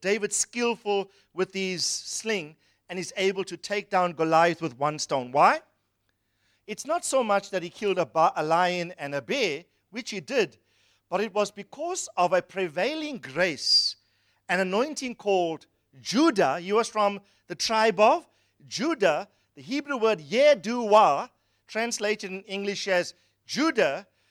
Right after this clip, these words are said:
means he who is skillful with the hands, or he whose hand is on the neck of his enemies. So when David uses the sling, the, yes, he's a private, personal, individual man,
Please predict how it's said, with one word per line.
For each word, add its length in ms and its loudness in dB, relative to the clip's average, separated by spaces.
means 400 -4
he 240 -6
who 180 -6
is 140 -6
skillful 640 -6
with 160 -4
the 100 0
hands, 640 -4
or 100 -10
he 160 -6
whose 240 -6
hand 420 -4
is 140 -6
on 100 -2
the 80 -2
neck 460 0
of 160 2
his 160 -4
enemies. 600 -6
So 160 0
when 120 0
David 400 -2
uses 480 -6
the 120 -10
sling, 600 -6
the, 360 6
yes, 320 -2
he's 180 -8
a 80 -2
private, 600 -2
personal, 560 2
individual 640 -2
man, 460 0